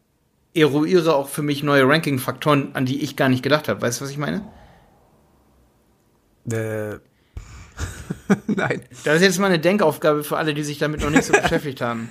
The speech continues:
Speaker 2: Aber gut, ich
Speaker 1: Wenn
Speaker 2: glaub,
Speaker 1: du
Speaker 2: da können wir
Speaker 1: künstliche
Speaker 2: Black
Speaker 1: Intelligenz hast, hast du keinen Einfluss mehr auf deine richtigen Ranking-Faktoren. Künstliche Intelligenz denkt,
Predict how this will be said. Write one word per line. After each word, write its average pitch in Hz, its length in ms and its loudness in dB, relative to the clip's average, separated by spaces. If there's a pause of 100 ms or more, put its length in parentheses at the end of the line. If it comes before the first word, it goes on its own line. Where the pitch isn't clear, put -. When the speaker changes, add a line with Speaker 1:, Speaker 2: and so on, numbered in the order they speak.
(120)
Speaker 2:
Aber 165 180 0
gut, 180 100 0
ich 160 40 -2
Speaker 1:
Wenn 139 60 0
Speaker 2:
glaub, 160 120 6
Speaker 1:
du - 40 4
Speaker 2:
da - 60 4
können 196 120 6
wir 165 60 8
Speaker 1:
künstliche 214 200 4
Speaker 2:
Black 226 100 6
Speaker 1:
Intelligenz 190 520 2
hast, 185 340 -4
hast 190 200 0
du 185 60 -6
keinen 165 220 2
Einfluss 175 400 0
mehr 156 180 -2
auf 139 100 -4
deine 147 280 2
richtigen 143 520 -4
Ranking-Faktoren. 131 880 -4
Künstliche 196 440 2
Intelligenz 165 600 0
denkt, 131 540 0